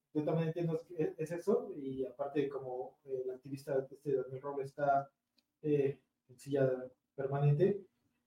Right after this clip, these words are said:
pues de ahí viene el, el, el, el inicio para poder crear todo este ambiente que necesitan estas personas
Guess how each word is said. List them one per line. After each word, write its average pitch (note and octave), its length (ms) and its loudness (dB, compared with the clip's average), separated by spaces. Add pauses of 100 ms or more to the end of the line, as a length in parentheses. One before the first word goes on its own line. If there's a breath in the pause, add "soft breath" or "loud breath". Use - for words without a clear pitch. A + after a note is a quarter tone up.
pues C3+ 140 -4
de C#3 80 6
ahí C#3 120 6
viene C#3 280 6
el, B2 160 2
el, B2 400 -6
el, B2 460 -8 (420)
el D3 160 4
inicio D#3 480 8
para C#3 320 8
poder D3+ 280 8
crear D3+ 360 10
todo D3+ 240 10
este D3 160 6
ambiente C#3+ 420 8
que B2+ 400 6 (480)
necesitan D3+ 720 4
estas D3 240 4
personas D#3 560 6